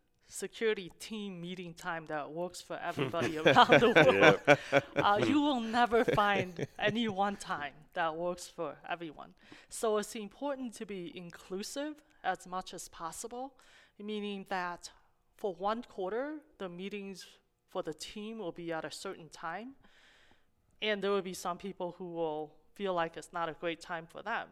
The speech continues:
Speaker 1: But then next quarter, we'll make it a great time for them,
Speaker 3: Mm-hmm.
Speaker 1: right? And then the quarter after that, we'll change it again.
Speaker 3: Right.
Speaker 1: That's one way that I found to be very fair
Speaker 3: Yep.
Speaker 1: about this.
Speaker 3: I agree with that.
Speaker 1: Um, the other way is to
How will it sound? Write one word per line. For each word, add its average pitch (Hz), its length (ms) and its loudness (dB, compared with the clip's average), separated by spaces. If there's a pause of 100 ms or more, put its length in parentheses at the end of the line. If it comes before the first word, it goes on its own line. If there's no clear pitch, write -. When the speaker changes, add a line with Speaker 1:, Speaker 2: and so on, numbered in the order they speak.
Speaker 1:
But 180 160 -12
then 196 300 -4
next 233 320 -2
quarter, 165 520 -4 (180)
we'll 185 160 -8
make 160 280 -10
it 196 80 -6
a 196 80 -6
great 196 260 -6
time 208 260 -8
for 202 180 -10
them, 262 220 -6 (100)
Speaker 3:
Mm-hmm. 87 220 -8 (320)
Speaker 1:
right? 185 280 -2
And 196 180 -8
then 190 200 -6
the 175 80 -4
quarter 214 340 -2
after 190 320 0
that, 190 260 -2
we'll 156 120 -8
change 226 460 -8
it - 120 -14 (180)
again. 156 260 -8
Speaker 3:
Right. 80 160 -6 (760)
Speaker 1:
That's 285 280 0
one 226 220 -2
way 226 200 0
that 190 160 -4
I 170 140 -4
found 180 420 -4
to 170 60 -10
be 160 200 -10
very 165 640 -4 (960)
fair 165 220 -2 (480)
Speaker 3:
Yep. 175 80 -6
Speaker 1:
about 165 300 -4
this. - 380 -10 (200)
Speaker 3:
I 87 60 -4
agree 82 180 -6
with 78 80 -6
that. 82 200 -6
Speaker 1:
Um, 160 60 -14 (680)
the 202 160 -6
other 285 260 2
way 175 380 0
is 185 380 -8
to 170 400 -10